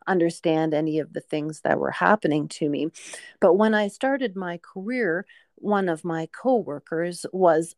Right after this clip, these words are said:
a, a, a gentleman who was very interested and very spiritually, um, you know, uh, high, highly spiritually developed already and was on his own journey of spiritual development.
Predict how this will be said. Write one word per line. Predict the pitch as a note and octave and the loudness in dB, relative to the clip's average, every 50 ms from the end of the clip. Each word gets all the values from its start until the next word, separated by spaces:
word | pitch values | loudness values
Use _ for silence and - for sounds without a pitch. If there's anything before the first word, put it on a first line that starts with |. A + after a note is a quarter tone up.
| _ _ | _ _
a, | - D#3+ D3+ D3 C#3+ - - - - | -8 -8 -6 -6 -8 -10 -14 -10 -2
a, | - D3+ C#3 C#3 D#3 C#3+ - - _ _ _ _ - - | -2 -2 0 0 -4 -6 -8 -14 _ _ _ _ -16 -14
a | - - - _ _ _ _ _ _ - _ _ _ _ _ _ | -14 -14 -14 _ _ _ _ _ _ -20 _ _ _ _ _ _
gentleman | - G3 F3+ F3 D#3+ E3 E3+ E3+ E3+ E3+ E3+ | 2 2 2 2 0 -2 -2 0 0 -2 -2
who | E3+ - - G3 F3+ | -4 -2 -2 -2 0
was | E3 E3+ F3 F3 F3 D#3+ - | 2 2 0 0 0 -2 -2
very | E3+ F3+ F#3 F#3+ F#3 F3+ F3 E3 D#3+ | 2 4 4 6 6 4 4 2 2
interested | D3 D#3 - - D#3+ - - _ E3+ E3 D#3 - - | 0 -2 -8 -10 -14 -16 -8 _ -4 -4 -4 -6 -6
and | C#3 E3+ F3+ | -4 -4 0
very | D#3+ F#3+ G3 G3 F#3+ F3+ E3+ | 4 4 6 6 6 4 2
spiritually, | - - _ - E3 D#3+ - - - - - E3+ E3 D#3 D#3+ D#3+ D#3 D3+ D#3 D3+ - _ _ - | 0 -6 _ -6 -6 -6 -6 -8 -10 -6 -4 -2 -2 -2 -2 -2 -2 -4 -4 -6 -10 _ _ -10
um, | - - D3+ D3+ - - C#3 C#3+ C#3+ - C3 G#2 - _ _ _ _ _ _ _ | -8 -4 -4 -4 -4 -4 -4 -6 -8 -12 -14 -14 -16 _ _ _ _ _ _ _
you | F#3 F#3 | -2 0
know, | E3 D#3 D3+ D3+ - _ _ _ - | 0 0 0 -2 -4 _ _ _ -4
uh, | F3 E3 - | -4 -4 -4
high, | - - - F#3 F#3 F#3 F3+ E3+ - | -8 -8 -2 2 4 4 4 2 0
highly | - - G#3+ G#3+ G3+ G#3 G#3 F#3 F3 E3+ D#3 - - _ _ _ - _ _ _ _ _ _ _ _ - | 0 0 2 4 4 2 2 -2 -4 -6 -8 -12 -18 _ _ _ -20 _ _ _ _ _ _ _ _ -20
spiritually | - - _ F#3 F3+ F3 E3+ - - F3 D#3+ D#3 | -20 -6 _ 0 0 0 -2 -6 -10 -10 -10 -10
developed | E3 D#3 F#3 D#3 F3+ E3+ D3+ E3 - - - - - | -8 -8 -4 0 0 2 2 0 -2 -6 -10 -4 -2
already | E3 D#3+ E3+ D#3 E3 E3+ F#3 F#3+ E3+ C#3 B2 - - - - - - - - - | 0 0 0 0 0 2 2 2 2 0 -6 -8 -10 -12 -18 -18 -18 -18 -18 -4
and | - G3 G3+ F3+ F#3 F3 - - _ - | 0 2 2 2 2 0 -2 -8 _ -8
was | F#3+ E3+ E3+ F3 E3+ E3 | 0 2 2 2 2 2
on | - F#3 F3+ F3 F3 E3+ | 0 0 2 2 0 -2
his | E3 E3 E3 D#3+ - | -2 -4 -6 -6 -4
own | - F#3 F#3+ F#3+ F#3+ F#3 F#3 F3+ E3+ D3+ - | -2 -2 -2 0 -2 -2 -4 -4 -6 -6 -6
journey | F3 D#3+ D#3+ D#3+ D#3 D#3 D#3+ | -4 -4 -2 -2 -2 -2 -4
of | D#3 D#3 | -4 -6
spiritual | - - _ _ F3 E3 D3 D3+ - - E3 E3 D#3+ | -10 -18 _ _ -2 -2 -2 -2 -4 -6 -4 -4 -4
development. | E3 D3 D3 D#3 D3+ D#3 D#3 - E3 D#3+ D#3+ F3 | -4 -2 0 2 2 2 2 0 -2 -4 -4 -6